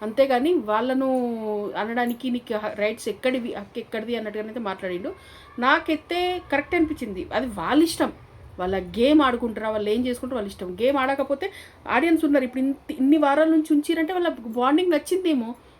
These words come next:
maybe ప్రజలకు కూడా జనాలకు కూడా నచ్చిందేమో, ఓటింగ్ పరంగా వాళ్ళని ఉంచుతురు కదా, వాళ్ళు నామినేషన్స్‌లో వస్తున్నారు, ప్రతిసారి నామినేషన్లు వచ్చినప్పుడు మరి వాళ్ళు ఎందుకు వెళ్ళట్లేదు అంటే వాళ్ళ బాండింగ్ ఎక్కడో అక్కడ నచ్చింది జనాలకి, నచ్చింది కాబట్టి ఉంచుతున్నారు,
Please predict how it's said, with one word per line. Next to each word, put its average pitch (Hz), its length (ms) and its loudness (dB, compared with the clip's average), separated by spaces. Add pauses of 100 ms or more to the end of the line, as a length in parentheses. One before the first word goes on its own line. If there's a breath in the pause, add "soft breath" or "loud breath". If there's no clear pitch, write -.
(140)
maybe 262 220 -2 (280)
ప్రజలకు 226 340 0
కూడా 339 160 -2
జనాలకు 277 400 -2
కూడా 311 120 0
నచ్చిందేమో, 262 680 -2 (360 soft breath)
ఓటింగ్ 240 340 4
పరంగా 311 240 4
వాళ్ళని 311 280 4
ఉంచుతురు 311 360 0
కదా, 240 280 -2 (400 soft breath)
వాళ్ళు 254 300 0
నామినేషన్స్‌లో 254 760 -2
వస్తున్నారు, 254 500 0 (280 loud breath)
ప్రతిసారి 311 480 0
నామినేషన్లు 311 480 2
వచ్చినప్పుడు 320 320 -4
మరి 285 240 0
వాళ్ళు 247 240 -2
ఎందుకు 294 220 0
వెళ్ళట్లేదు 302 400 2 (260 loud breath)
అంటే 220 140 -4
వాళ్ళ 226 160 -2
బాండింగ్ 220 460 0
ఎక్కడో 277 300 0
అక్కడ 285 280 0
నచ్చింది 254 400 -2
జనాలకి, 202 500 -6 (300 loud breath)
నచ్చింది 254 360 -2
కాబట్టి 247 300 0
ఉంచుతున్నారు, 285 560 -2